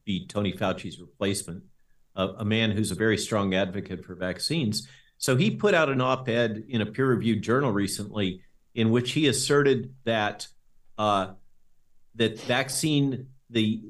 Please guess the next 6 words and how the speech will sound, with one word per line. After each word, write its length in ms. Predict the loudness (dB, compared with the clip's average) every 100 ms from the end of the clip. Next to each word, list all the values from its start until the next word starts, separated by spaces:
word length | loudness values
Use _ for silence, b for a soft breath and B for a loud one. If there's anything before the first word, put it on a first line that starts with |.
| -4
the 220 | -2 0
anti-vaxxer 1000 | 0 0 0 2 2 2 0 -2 -2 0
movement 640 | 0 0 -2 -4 -6 -8 -20 _ _ _ _ -4
is 560 | 0 2 2 0 -2
intrinsically, 1300 | 0 2 2 0 0 0 0 -2 -2 0 2 0 -2 -10 _ _ _ -2
uh, 320 | 0 2 0